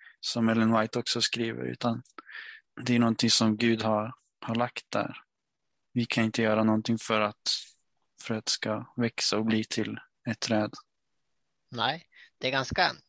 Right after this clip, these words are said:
Speaker 2: det där är intressant för att, eh, jag hörde på en predikan och då var det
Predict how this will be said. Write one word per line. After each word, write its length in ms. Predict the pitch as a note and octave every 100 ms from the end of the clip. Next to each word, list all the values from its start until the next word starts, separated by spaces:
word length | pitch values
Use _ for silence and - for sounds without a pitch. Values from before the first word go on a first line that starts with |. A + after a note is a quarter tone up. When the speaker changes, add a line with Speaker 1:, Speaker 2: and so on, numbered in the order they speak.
| _ _ -
Speaker 2:
det 120 | D3
där 160 | F#3 D#3+
är 120 | C#3
intressant 560 | B2+ B2+ B2 C3 D2 -
för 120 | B2
att, 260 | A2+ - -
eh, 220 | A#2 A2 G2+ G2+ _ _ _ _ _ _ _ _ _ _ _ - - _
jag 60 | -
hörde 80 | A#2
på 120 | A#2+
en 80 | A2+
predikan 500 | A#2 C#3+ D3+ - -
och 80 | A#2+
då 60 |
var 180 | C3+ C#3
det 360 | C3 B2+ A2+